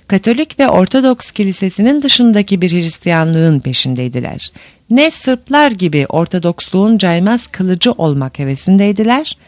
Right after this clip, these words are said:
ne de Katolikler gibi yüzleri Roma'ya dönüktü. Bogomil inançlarında et yemek, şarap içmek, dünya nimetlerine önem vermek günah sayılıyordu. Böylece İslam'ın onlara yakın gelen kutsal kitabını kabul etmek de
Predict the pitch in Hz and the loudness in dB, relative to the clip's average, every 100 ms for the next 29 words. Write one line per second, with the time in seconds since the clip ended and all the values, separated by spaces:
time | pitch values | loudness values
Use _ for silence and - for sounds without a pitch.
0 | _ _ 247 233 240 294 - _ - 233 | _ _ 0 2 0 -2 -10 _ -4 0
1 | 262 269 233 190 165 151 175 147 254 294 | 2 0 0 0 0 0 -2 0 -2 2
2 | 233 190 170 185 294 - 202 185 143 127 | 2 4 0 2 0 0 2 4 2 0
3 | 123 127 - - 135 - _ _ _ _ | -2 -4 -4 -10 -12 -12 _ _ _ _
4 | _ _ - 208 202 220 285 339 254 240 | _ _ 0 2 4 4 4 2 2 4
5 | 220 - 220 202 202 240 320 - 247 254 | 4 0 0 2 4 2 0 -2 0 0
6 | - 240 226 247 - - 202 185 180 180 | 2 4 4 0 -6 -2 0 0 0 -2
7 | 180 175 - - - _ 175 165 165 269 | 0 0 -2 -12 -20 _ 2 4 4 4
8 | 285 247 220 214 196 185 160 156 143 135 | 4 4 4 0 0 2 0 0 -2 -2
9 | 127 143 269 - _ _ 196 202 175 - | -4 0 0 -2 _ _ 4 4 4 -2
10 | - 139 127 120 127 - - - _ _ | -6 -4 -4 -6 -8 -10 -14 -18 _ _
11 | _ - 262 247 180 127 - - - - | _ 0 2 2 0 -2 -6 -12 -20 -8
12 | 226 - 262 269 277 226 233 240 247 220 | -6 0 2 4 4 4 4 4 4 2
13 | 220 311 294 262 254 247 220 220 - 277 | 0 -4 -2 0 2 2 0 -4 0 0
14 | 226 - 143 135 127 131 208 220 240 233 | 0 -2 -4 -4 -4 -4 0 2 2 2
15 | 233 233 - 285 | 2 2 0 -4